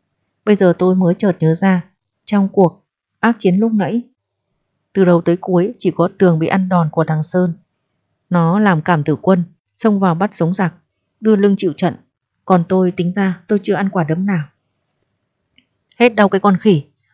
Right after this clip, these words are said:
tôi mắng Tường và nghe mũi mình cay cay. "Em hết đau thật mà," Tường nói, lẩn tránh ánh mắt của tôi. Tôi đá tung bụi cỏ dưới chân, hở mũi. "Khi nãy tao thấy nó dã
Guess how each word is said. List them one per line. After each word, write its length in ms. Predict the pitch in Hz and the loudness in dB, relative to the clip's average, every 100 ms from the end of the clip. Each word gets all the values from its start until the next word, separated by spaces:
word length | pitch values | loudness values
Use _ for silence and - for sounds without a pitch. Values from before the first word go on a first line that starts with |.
| _ | _
tôi 120 | 202 | 2
mắng 180 | 185 175 | 2 0
Tường 340 | 202 185 151 | 0 0 0
và 160 | 160 160 | -2 -2
nghe 240 | 156 185 | 0 -2
mũi 200 | 185 180 | 0 0
mình 160 | 214 165 | 0 0
cay 180 | 160 180 | 0 -2
cay. 320 | 185 180 165 _ _ _ _ _ _ | 0 -2 -2 _ _ _ _ _ _
"Em 140 | 202 | -2
hết 100 | 202 | 0
đau 180 | 233 208 | 2 2
thật 160 | 202 185 | 2 -2
mà," 400 | 160 170 165 165 _ _ _ _ | 0 0 0 -6 _ _ _ _
Tường 200 | 175 156 | 2 2
nói, 320 | 156 151 208 - _ - | 0 0 -2 -10 _ -2
lẩn 240 | 196 156 | 0 0
tránh 240 | 165 160 | 0 -2
ánh 140 | 175 170 | -2 -4
mắt 160 | 233 - | -4 -4
của 100 | 156 | -4
tôi. 200 | 185 185 170 _ _ _ _ _ _ _ _ | 0 -2 -2 _ _ _ _ _ _ _ _
Tôi 180 | 208 196 | 2 2
đá 320 | 180 165 208 - | 2 0 -2 0
tung 180 | 220 196 | 0 2
bụi 180 | 196 - | 0 2
cỏ 220 | 185 151 | 0 0
dưới 120 | 165 180 | -2 -2
chân, 240 | 208 185 - _ | 0 -2 -4 _
hở 140 | 202 170 | 0 0
mũi. 340 | 156 156 233 - _ _ _ | 0 -2 -6 -14 _ _ _
"Khi 80 | 208 | 0
nãy 160 | 190 | 0
tao 160 | 208 196 | -2 -4
thấy 180 | 185 180 | 0 0
nó 180 | 190 | 0
dã 120 | 185 | -2